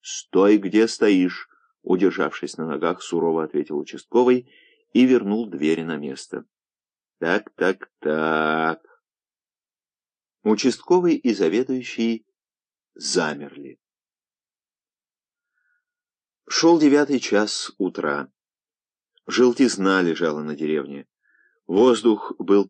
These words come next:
так тих и прозрачен, как только бывает на Оби в сентябре,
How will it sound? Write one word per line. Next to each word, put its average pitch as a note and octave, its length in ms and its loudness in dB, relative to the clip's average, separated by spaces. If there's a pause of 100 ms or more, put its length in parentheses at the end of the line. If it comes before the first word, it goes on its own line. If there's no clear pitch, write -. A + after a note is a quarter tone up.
так D3 320 -2
тих - 560 -8
и D#2+ 100 -12
прозрачен, - 720 -8 (360)
как A2+ 200 0
только D3+ 280 0
бывает B2 480 -2
на G2 220 0
Оби F2 300 -6
в - 80 -16
сентябре, E2 680 -6